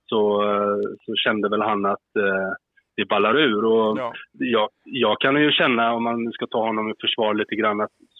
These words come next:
Speaker 1: så, så har det ju också blivit lite grann. Det, så. Men vissa, vissa elever som blir avundsjuka och så, så det kommer ju också från, från, från verkligheten. Men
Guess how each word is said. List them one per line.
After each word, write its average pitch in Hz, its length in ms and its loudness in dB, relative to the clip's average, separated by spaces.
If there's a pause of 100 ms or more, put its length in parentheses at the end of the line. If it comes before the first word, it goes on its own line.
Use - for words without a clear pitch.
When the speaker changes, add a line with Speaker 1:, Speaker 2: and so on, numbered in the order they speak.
(240)
Speaker 1:
så, 127 440 0
så 113 240 -2
har 131 80 2
det 156 80 2
ju 151 60 4
också 131 280 -2
blivit 123 440 0
lite 127 180 -2
grann. 113 300 2
Det, 117 240 2 (960)
så. 110 260 0 (400)
Men 117 120 0
vissa, 113 440 0
vissa 117 280 0
elever 107 400 2
som 107 140 -4
blir 113 160 2
avundsjuka 101 520 -2
och 107 100 -4
så, 101 180 -4
så - 100 -10
det 107 100 -4
kommer 117 280 -2
ju 113 60 2
också - 320 -6
från, 117 180 -4 (640)
från, 113 180 -4 (100)
från 113 120 -2
verkligheten. 101 720 -2
Men 107 240 -2